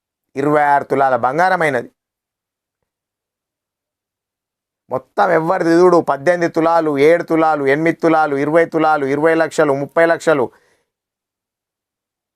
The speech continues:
వాళ్ళకి న్యాయం జరిగే వరకు పోరాటం చేయాలి. రాజకీయ పార్టీలు వాళ్ళకు అండగా ఉండాలి. మనం ఇక్కడ పుట్టి పెరిగిన వాళ్ళమే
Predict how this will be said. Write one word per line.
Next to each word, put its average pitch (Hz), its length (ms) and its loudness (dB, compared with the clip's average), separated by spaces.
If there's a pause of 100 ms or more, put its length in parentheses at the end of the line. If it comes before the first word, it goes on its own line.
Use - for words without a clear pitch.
(440)
వాళ్ళకి 139 340 0
న్యాయం 160 380 0
జరిగే 160 300 0
వరకు 151 280 0
పోరాటం 135 540 -4
చేయాలి. 117 300 2 (2750)
రాజకీయ 185 520 2
పార్టీలు 143 440 -2
వాళ్ళకు 151 280 -2
అండగా 165 280 -2
ఉండాలి. 170 400 -4 (1800)
మనం 185 540 -4 (380)
ఇక్కడ 226 340 -2
పుట్టి 202 320 -2
పెరిగిన 196 340 0
వాళ్ళమే 185 580 2